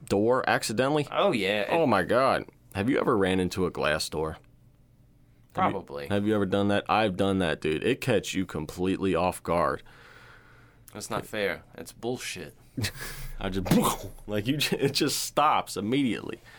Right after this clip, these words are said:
Speaker 1: It's the most embarrassing moment of anybody's
Speaker 2: <laughs>
Speaker 1: life, but it's so funny. Like, I, I could watch a montage of people walking in the glass doors 'cause their face is just like, "Ah."
Speaker 2: Yeah.
Speaker 1: Unforgettable face.
Speaker 2: It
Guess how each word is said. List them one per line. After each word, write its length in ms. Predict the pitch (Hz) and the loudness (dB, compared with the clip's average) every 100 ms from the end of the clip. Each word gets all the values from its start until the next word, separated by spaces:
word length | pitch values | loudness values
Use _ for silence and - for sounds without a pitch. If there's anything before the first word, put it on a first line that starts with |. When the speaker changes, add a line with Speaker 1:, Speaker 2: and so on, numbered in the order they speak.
| - - - - | -18 -18 -20 -12
Speaker 1:
It's 120 | - | -2
the 80 | 131 | 2
most 220 | 127 127 | 2 2
embarrassing 680 | 107 90 120 139 143 127 | 0 4 4 4 2 0
moment 320 | 113 117 113 110 | 2 2 2 2
of 100 | 107 | 4
anybody's 440 | 120 113 262 240 | 4 6 4 6
Speaker 2:
<laughs> 20 | |
Speaker 1:
life, 1200 | 240 233 240 311 262 240 262 226 247 202 214 - 190 | 6 8 8 6 6 6 4 4 4 2 0 -2 2
but 140 | 170 | 4
it's 240 | 143 - - | 4 2 2
so 320 | 160 160 160 | 6 6 6
funny. 520 | - - 139 107 80 - | 2 2 4 4 -2 -2
Like, 180 | 107 92 | -2 2
I, 180 | 107 127 120 107 | 2 2 2 4
I 160 | 120 | 4
could 160 | 127 139 | 4 2
watch 260 | 123 123 113 | 4 4 2
a 40 | |
montage 640 | 107 107 107 101 95 92 90 | 4 4 2 2 2 2 0
of 80 | |
people 240 | 113 107 101 | 0 0 2
walking 320 | 101 101 104 | 2 0 0
in 100 | 101 | 0
the 80 | 98 | 0
glass 360 | 101 98 98 - | 2 2 2 0
doors 340 | 101 90 - - - | 0 0 -4 -12 -6
'cause 140 | 131 117 | -2 0
their 100 | - | 0
face 420 | - 147 151 - | 2 2 2 -2
is 80 | 104 | -4
just 320 | - 101 - | 0 0 0
like, 200 | - - - - - - - - | -4 -6 -16 -16 -16 -20 -2 4
"Ah." 380 | 220 113 101 - - - - - - - | 4 4 0 -8 -18 -20 -20 -20 -20 -12
Speaker 2:
Yeah. 220 | 104 101 117 | 0 4 4
Speaker 1:
Unforgettable 520 | 113 123 127 117 101 | 4 2 4 4 0
face. 520 | - 123 80 - - - - | 2 0 0 -6 -10 -14 -10
Speaker 2:
It 140 | 110 | -4